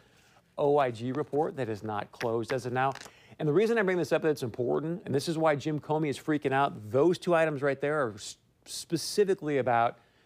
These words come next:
Jim Comey, okay? He's going down. We know that. It's just a matter of time because now we've got John Durham that's on this. The other two, if we can bring up page a hundred and six, Christy, that I wanna share with you quickly. The O I G recommends that the F B I consider whether it's appropriate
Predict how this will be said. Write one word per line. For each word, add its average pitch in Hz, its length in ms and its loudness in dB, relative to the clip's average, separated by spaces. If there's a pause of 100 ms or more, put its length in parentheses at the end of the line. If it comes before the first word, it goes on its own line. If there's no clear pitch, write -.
(100)
Jim 120 240 -2
Comey, 107 360 -8 (300)
okay? 127 400 0 (640)
He's 170 200 0
going 175 240 4
down. 135 500 2
We 131 140 2
know 131 280 4
that. 127 180 4
It's - 100 -6
just - 160 -6
a 123 40 -4
matter 120 280 2
of 107 80 -2
time 113 300 -4
because 104 160 -4
now 120 120 -4
we've 123 120 0
got 120 180 2
John 120 300 -2
Durham 117 260 -2
that's 113 160 -2
on 113 220 0
this. 98 180 -8 (400)
The 123 140 2
other 175 180 4
two, 180 160 2
if 165 60 4
we 147 80 -4
can 131 80 -2
bring 135 140 0
up 131 60 -4
page 135 200 -2
a 120 60 -6
hundred 131 220 0
and 104 100 -10
six, - 220 -4
Christy, 170 280 0
that 156 80 4
I - 20 4
wanna 151 160 2
share 160 160 0
with 156 120 0
you 147 60 0
quickly. 165 500 2 (420)
The 151 160 4
O 180 120 6
I 180 120 6
G 160 220 -2
recommends 165 500 0
that 151 100 -2
the 143 160 -2
F 170 180 4
B 151 160 0
I 151 320 4
consider 165 380 -4
whether 147 260 2
it's 139 140 -2
appropriate 160 840 0